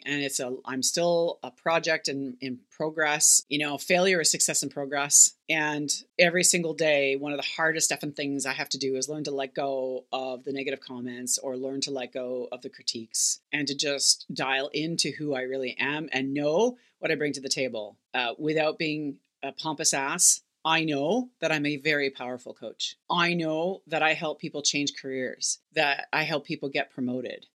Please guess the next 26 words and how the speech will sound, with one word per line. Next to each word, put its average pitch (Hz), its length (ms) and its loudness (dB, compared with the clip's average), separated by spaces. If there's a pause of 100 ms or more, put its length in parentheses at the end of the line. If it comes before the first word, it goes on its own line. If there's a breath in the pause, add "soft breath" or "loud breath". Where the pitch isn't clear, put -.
I 175 220 4
know 160 560 0
that 147 160 -2
I 143 60 2
help 147 180 -8
people 156 220 -8
challenge 143 520 -2
their 135 160 -2
perceptions 135 920 -2 (100)
and 135 380 -2
to 139 200 -2
really 147 240 -6
reframe 143 640 -4
their 127 140 -6
thinking. - 500 -8 (100)
And 151 500 0
I'm 151 120 2
seeing 202 380 6
it 165 80 4
in 151 100 -4
the 143 60 -4
clients 147 440 -4
I'm 123 100 -8
working 123 260 -8
with 117 160 -18
now. 107 260 -18